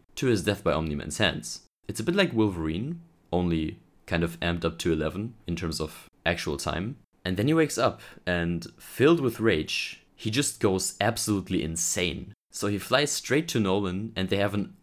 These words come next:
awesome fight with great animation and choreography. Really great stuff. And the Immortal just goes crazy.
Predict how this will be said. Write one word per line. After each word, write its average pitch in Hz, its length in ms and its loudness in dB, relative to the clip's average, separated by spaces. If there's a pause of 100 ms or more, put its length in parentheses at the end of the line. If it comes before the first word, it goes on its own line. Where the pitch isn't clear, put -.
awesome 107 380 4
fight 78 400 -2 (100)
with 95 320 -6
great 127 300 4
animation 87 480 0
and 78 120 -6
choreography. 80 720 -4 (420)
Really 117 280 6
great 90 240 0
stuff. - 380 -10 (240)
And 98 120 -4
the 107 100 6
Immortal 120 320 4
just 120 240 -4
goes 90 200 2
crazy. - 580 0